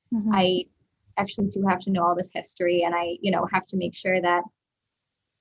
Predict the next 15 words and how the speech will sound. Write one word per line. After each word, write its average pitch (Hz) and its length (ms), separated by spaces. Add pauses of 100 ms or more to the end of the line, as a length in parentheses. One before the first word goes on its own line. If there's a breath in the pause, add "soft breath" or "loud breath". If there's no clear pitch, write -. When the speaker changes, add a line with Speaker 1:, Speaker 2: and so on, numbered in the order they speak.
(720)
Speaker 2:
I'm 185 600
implementing 214 560
the 185 120
right 185 340 (220)
treatment 240 580
and 196 240
the 185 100
right, 190 480
getting 220 220
the 196 80
right 190 320 (100)
consultants 220 580
on 214 200
board 214 640
and, 180 380